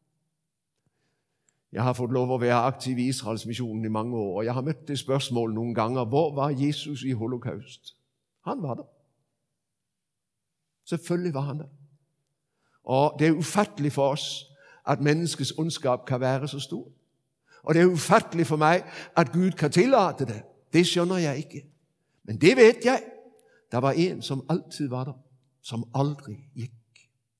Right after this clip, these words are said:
Og der er det, du og jeg skal få lov at bevare frimodigheden. "Jeg er med dig. Frygt ikke. Jeg er din Gud. Se dig ikke ængstelig omkring. Jeg er hos dig."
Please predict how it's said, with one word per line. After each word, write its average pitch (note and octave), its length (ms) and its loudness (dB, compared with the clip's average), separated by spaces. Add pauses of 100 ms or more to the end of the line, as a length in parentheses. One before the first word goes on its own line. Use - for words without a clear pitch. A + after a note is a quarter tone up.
(640)
Og G#2 160 -8
der D3 140 2
er B2+ 160 -4
det, B2+ 140 -4
du A#2+ 140 -2
og C3 100 0
jeg A#2 200 -2
skal B2 180 -8
få A2+ 120 -6
lov A2+ 220 -4
at A2 60 -6
bevare A2 380 -4
frimodigheden. G#2+ 720 -8 (380)
"Jeg B2+ 560 -4 (200)
er B2+ 180 -2 (280)
med G2 200 -12
dig. C#3 200 -16 (600)
Frygt - 440 -2 (120)
ikke. - 300 -10 (540)
Jeg D3 560 0
er D#3+ 120 -2
din D#3+ 380 -6
Gud. A2 300 -8 (440)
Se C#4 400 4
dig A3 180 0
ikke A#3 200 -2
ængstelig F#3 440 -4
omkring. D#3 320 -4 (720)
Jeg D#3+ 380 0 (360)
er G#2+ 100 -6
hos - 320 -12
dig." - 120 -20